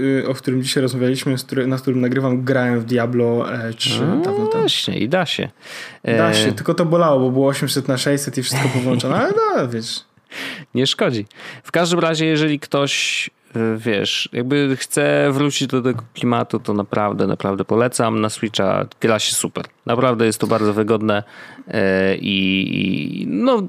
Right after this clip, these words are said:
Speaker 2: fajna rzecz. Ja, dla mnie to jest taka gra, w którą ja na przykład, nie wiem,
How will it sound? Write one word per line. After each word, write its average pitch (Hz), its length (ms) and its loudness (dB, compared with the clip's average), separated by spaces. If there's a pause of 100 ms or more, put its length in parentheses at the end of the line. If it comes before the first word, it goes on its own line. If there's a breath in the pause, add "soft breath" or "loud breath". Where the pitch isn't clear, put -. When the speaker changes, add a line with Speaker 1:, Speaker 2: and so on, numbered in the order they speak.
Speaker 2:
fajna 131 400 0
rzecz. - 320 -4 (100)
Ja, 156 180 0
dla 196 200 0
mnie 190 140 2
to 170 100 2
jest 160 160 0
taka 151 220 -2
gra, 131 260 2
w - 100 -16
którą 120 500 0 (180)
ja 151 140 2
na 165 180 0
przykład, - 680 -2
nie 147 140 4
wiem, 139 380 0